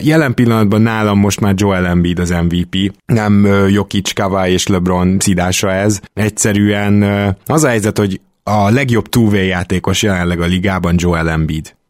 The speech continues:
És szerintem ezt gyakorlatilag minden létező, ö, advanced és nem advanced stat alátámasztja,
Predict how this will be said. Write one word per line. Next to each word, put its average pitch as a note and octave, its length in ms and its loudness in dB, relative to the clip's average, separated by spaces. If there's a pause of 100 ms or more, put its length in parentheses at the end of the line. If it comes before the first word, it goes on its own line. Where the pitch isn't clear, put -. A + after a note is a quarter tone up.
És F#2+ 320 -2
szerintem G#2+ 680 0
ezt F#2+ 360 -4
gyakorlatilag F2 640 -2
minden E2+ 320 2
létező, E2+ 540 -2 (140)
ö, F#2 320 0 (100)
advanced G#2 680 -2
és F#2 100 -2
nem G2+ 180 2
advanced F2+ 320 0
stat - 320 -4
alátámasztja, G2+ 920 -2